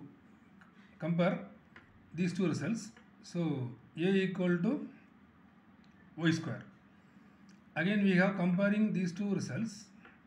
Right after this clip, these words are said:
Uh, B equal to minus two X Y. Again, compare, uh, dou square by dou Y square. So C equal to X square. So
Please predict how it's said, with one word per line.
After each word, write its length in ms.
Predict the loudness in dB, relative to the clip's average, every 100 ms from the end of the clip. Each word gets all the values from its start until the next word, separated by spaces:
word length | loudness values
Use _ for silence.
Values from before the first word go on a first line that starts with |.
| -20 -20 -20 -20 -20 -20 -18 -8
Uh, 280 | -6 -4 -2
B 260 | 2 4 2
equal 320 | 0 0 0 0
to 80 | -2 -2 -8 -12
minus 320 | -6 -2 -2
two 160 | -2 -6 -6
X 100 | -6
Y. 220 | -6 -6 -10 -14
Again, 240 | -8 -4 -2
compare, 500 | -2 0 -2 -2 -6 -16 -20 -20 -20 -20 -20 -20 -12
uh, 100 | -8 -4
dou 140 | -4
square 300 | 0 0 2
by 120 | 0
dou 160 | 2 0
Y 60 | 0
square. 260 | -2 -4 -4 -6 -18 -20 -20 -20 -8
So 160 | -4 -4
C 320 | 0 2 4
equal 300 | 2 0 0 0
to 180 | -4 -6 -16 -20 -14 -8
X 140 | -6 -8
square. 240 | -14 -16 -20 -20 -20 -20 -20 -20 -20 -20 -20 -20 -18
So 100 | -8